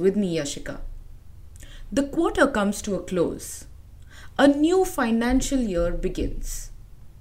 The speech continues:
A hope for appraisals, new roles, responsibilities, new clients, and new goals for entrepreneurs.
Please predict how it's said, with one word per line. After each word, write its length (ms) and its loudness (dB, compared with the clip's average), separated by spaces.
A 140 -2
hope 360 0
for 320 -2
appraisals, 800 0
new 160 10
roles, 580 2
responsibilities, 1400 2
new 240 4
clients, 840 6
and 200 6
new 260 8
goals 400 0
for 240 -2
entrepreneurs. 840 -2